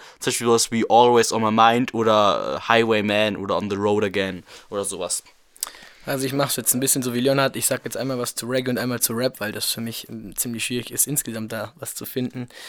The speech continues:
Speaker 2: Also im Reggae sind's definitiv Lieder wie zum Beispiel, ähm, Bob Marley, No Woman, No Cry, kann man sich auf jeden Fall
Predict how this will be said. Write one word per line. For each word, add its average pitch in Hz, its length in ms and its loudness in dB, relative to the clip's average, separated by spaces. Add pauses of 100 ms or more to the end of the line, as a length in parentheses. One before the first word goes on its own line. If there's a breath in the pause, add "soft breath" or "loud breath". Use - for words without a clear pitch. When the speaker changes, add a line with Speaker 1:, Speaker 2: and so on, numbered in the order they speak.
(260 loud breath)
Speaker 2:
Also 120 320 -4
im 120 100 -4
Reggae 143 320 4
sind's 131 300 -2
definitiv 135 600 -2
Lieder 131 400 -2
wie 123 200 -2
zum 120 240 -4
Beispiel, 120 680 -2 (540 loud breath)
ähm, 117 380 -6
Bob 117 140 -4
Marley, 127 420 -2
No 127 220 -2
Woman, 135 300 0
No 127 140 -2
Cry, 131 460 2
kann 135 180 -6
man 123 140 -4
sich 117 180 -10
auf - 140 -8
jeden 120 120 -4
Fall 117 200 -8